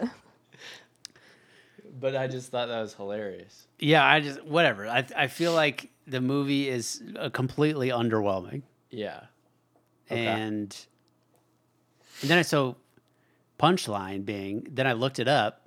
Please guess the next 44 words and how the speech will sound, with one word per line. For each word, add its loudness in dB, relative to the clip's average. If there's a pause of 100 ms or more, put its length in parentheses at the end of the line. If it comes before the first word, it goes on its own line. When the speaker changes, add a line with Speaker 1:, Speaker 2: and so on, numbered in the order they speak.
Speaker 1:
Mm-hmm. -8 (840)
Speaker 2:
Um, -2
yeah, 6
it 2
came 2
out 2
two 0
thousand 2
ten. 0 (880)
Speaker 1:
Oh, -4
yeah. 0
Speaker 2:
Which 4
is 0
exact, 4
like, 0
boom, 4 (100)
Speaker 1:
Mm-hmm. -20
Speaker 2:
two -2
thousand 4
ten, -8
like, -2
Superbad, 6
two 2
thousand 6
nine. 4
That 4
was, 4
like, 0
the 0
last 4
great -2
comedy. -2 (960)
Speaker 1:
Yeah. 4
Speaker 2:
And 2
then 4
after 6
that, 4
like, -2
movies 0
really 0
started -2
becoming -4
dog 2
shit. -10